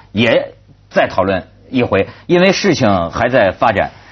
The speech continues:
这个医院讲啊，小岳岳这个可怜的啊，说是基本符合脑死亡标准，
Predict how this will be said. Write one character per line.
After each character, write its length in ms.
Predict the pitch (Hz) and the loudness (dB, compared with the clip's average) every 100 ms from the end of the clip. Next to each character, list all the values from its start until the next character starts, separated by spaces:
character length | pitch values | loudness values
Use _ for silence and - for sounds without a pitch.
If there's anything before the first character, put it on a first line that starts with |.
| - - | -20 -8
这 200 | 165 143 | 0 0
个 520 | 120 123 117 113 110 | 2 2 4 4 2
医 140 | 117 151 | 0 0
院 420 | 170 151 123 107 | 2 2 2 0
讲 260 | 98 87 82 | 0 -2 0
啊， 260 | 104 110 95 | 2 2 0
小 260 | - 90 | -2 -2
岳 200 | 104 160 | 0 2
岳 180 | 110 95 | 2 0
这 140 | 90 | -2
个 220 | 95 95 92 85 - | -2 -2 -4 -8 -18
可 140 | - 92 | -6 0
怜 180 | 87 101 | 0 2
的 80 | |
啊， 280 | 90 107 110 - - - | 2 2 0 -4 -20 -8
说 160 | 139 | -4
是 120 | 135 | -4
基 260 | 123 208 233 | -4 0 0
本 280 | 170 110 104 | 0 -2 -2
符 200 | - 131 | -2 -4
合 240 | - 110 | 0 0
脑 280 | 113 98 117 | 2 2 0
死 180 | - 87 | -2 -4
亡 240 | 80 95 | -2 -2
标 160 | 110 107 | 0 0
准， 200 | 82 | -2